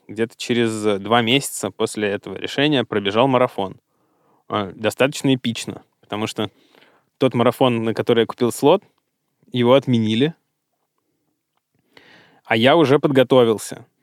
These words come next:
И я уже заряжен своей вот этой целеустремлённостью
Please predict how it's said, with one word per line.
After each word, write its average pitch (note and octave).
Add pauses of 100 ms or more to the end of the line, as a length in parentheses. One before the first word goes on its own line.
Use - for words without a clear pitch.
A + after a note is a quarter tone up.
(460)
И B2+
я A#2+
уже C#3+
заряжен C3 (260)
своей C3
вот C3
этой B2+
целеустремлённостью B2